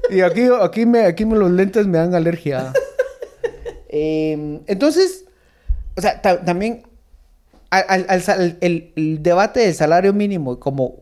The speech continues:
Speaker 1: como última palabra para resolver la pobreza en realidad es apenas una piedrita en un enorme debate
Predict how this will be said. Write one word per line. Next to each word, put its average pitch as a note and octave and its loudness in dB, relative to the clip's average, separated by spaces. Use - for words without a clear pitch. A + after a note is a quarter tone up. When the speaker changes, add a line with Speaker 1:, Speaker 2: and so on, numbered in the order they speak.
Speaker 1:
como C3+ -4
última F3+ -2
palabra D#3+ 4
para C3 0
resolver B2+ -2
la D#3+ 0
pobreza B2 -6
en D#3+ -6
realidad C3+ -4
es - -6
apenas A3 -4
una A3+ -2
piedrita F3+ 0
en E3+ 2
un F#3+ 2
enorme F#3+ 2
debate E3 0